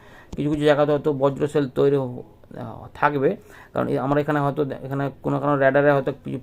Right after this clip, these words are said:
প্রবলেম হচ্ছে, তার জন্য এটা দেখানো যাচ্ছে না, কিন্তু, আহ, যে সেল কিন্তু রয়েছে, এই দেখুন এই যে পাওয়া গেছে।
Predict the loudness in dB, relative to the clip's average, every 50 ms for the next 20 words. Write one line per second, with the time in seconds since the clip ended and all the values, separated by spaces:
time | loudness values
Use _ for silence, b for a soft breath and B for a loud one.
0 | -2 2 2 4 4 4 4 4 2 2 0 -2 -2 -2 -2 -2 -2 -2 -2 -2
1 | -2 -2 -2 -2 -4 -2 -2 0 0 -2 -2 -4 -4 -6 -4 -4 -4 -6 -8 B
2 | B B B B B B -6 -6 -6 -2 -2 -2 -2 -2 -2 -2 0 0 -2 -2
3 | -2 0 2 2 2 2 -2 -4 0 2 4 6 4 4 4 0 -2 -2 -2 -2
4 | -2 -4 -6 -6 -6 -6 -6 -4 -4 -6 -6 -8 -12 -20 -20 -20 -16 -6 0 2
5 | 2 2 2 0 -4 -10 -12